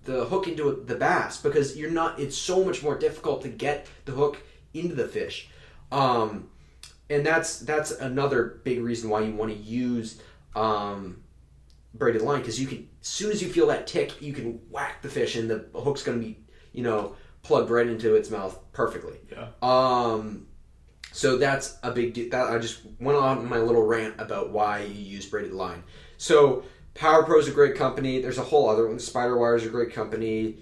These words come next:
Speaker 1: I mean, there's a bunch, uh, that are fantastic line companies. I think,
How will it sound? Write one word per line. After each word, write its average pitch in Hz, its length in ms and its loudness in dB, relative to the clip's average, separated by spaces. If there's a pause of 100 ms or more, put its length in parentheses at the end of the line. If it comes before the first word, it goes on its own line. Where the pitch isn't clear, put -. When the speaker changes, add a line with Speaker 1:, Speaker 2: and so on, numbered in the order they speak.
(160)
Speaker 1:
I - 20 -6
mean, 127 120 -2
there's 123 120 2
a 110 60 4
bunch, 101 580 -2
uh, 107 360 -2
that 104 140 -4
are 95 260 -4
fantastic 104 640 -6
line 95 220 -8
companies. 95 500 -10
I 110 100 -4
think, - 340 -8